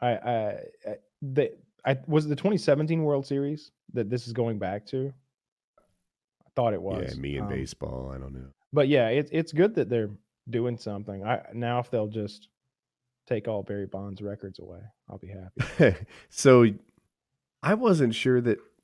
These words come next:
Speaker 2: I still don't understand why, like, if the catcher's stealing signs or the other players are stealing signs, that's cool.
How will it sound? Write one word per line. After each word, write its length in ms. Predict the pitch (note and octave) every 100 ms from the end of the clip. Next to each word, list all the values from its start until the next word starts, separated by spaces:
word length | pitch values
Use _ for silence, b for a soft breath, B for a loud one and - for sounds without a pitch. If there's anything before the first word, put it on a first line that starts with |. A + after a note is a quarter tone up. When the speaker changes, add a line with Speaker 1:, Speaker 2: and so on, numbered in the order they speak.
| _ _ _ _ _ _ _ _ _ _ _ -
Speaker 2:
I 240 | E3+ A3
still 320 | G3 - D3+ C#3+
don't 160 | A#2+
understand 720 | G#2 F#2+ F2 - F2 E2+ D#2+
why, 460 | D#2 D2 D#2 D2+ C#2+
like, 360 | C#2 C2 B1 _
if 140 | F2+ -
the 80 |
catcher's 420 | D#2+ - D3 - G2
stealing 420 | - F#2 D2 C#2+
signs 480 | - D2+ B1+ A#1 C2+
or 60 |
the 160 | D2 F2
other 160 | G2
players 420 | F2 - A2 A#2+ G#2
are 60 | F2
stealing 360 | - E2 D2+
signs, 320 | C#2+ C#2 D2
that's 240 | D2+ C#2 -
cool. 480 | - G#2 E2+ B1+